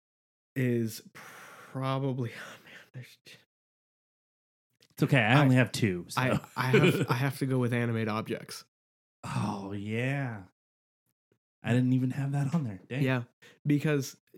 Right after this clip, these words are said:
Speaker 1: there's, there's so much you can do with it. Like, you know, there's, there's that scene in Beauty and the Beast where the furniture just starts attacking the villagers, and, like, you can do
Speaker 2: Yep.
Speaker 1: something like that, or you can,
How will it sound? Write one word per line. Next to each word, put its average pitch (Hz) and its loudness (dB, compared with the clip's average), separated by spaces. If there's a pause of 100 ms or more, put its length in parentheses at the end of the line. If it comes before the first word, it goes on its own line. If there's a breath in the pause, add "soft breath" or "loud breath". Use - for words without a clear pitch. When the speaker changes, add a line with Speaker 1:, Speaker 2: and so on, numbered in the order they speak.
(100)
Speaker 1:
there's, 143 0
there's 139 0
so 175 0
much 180 0
you 139 0
can 123 -2
do 101 -4
with 104 -2
it. 107 -4
Like, 113 -4
you 139 -2
know, 120 0
there's, 117 -2
there's 120 -2
that 117 -4
scene 120 -2
in 117 -4
Beauty 113 -2
and 107 -2
the 107 -4
Beast 110 -4
where 110 -2
the 110 -8
furniture 120 -2
just 107 -6
starts 110 -8
attacking 117 -4
the 113 -2
villagers, 107 -6
and, 110 -8
like, 107 -10
you 135 -2
can 127 -2
do 127 0
Speaker 2:
Yep. 131 -2
Speaker 1:
something 113 -4
like 104 -8
that, 110 -8 (160)
or 160 0 (880 soft breath)
you 147 -2
can, 147 0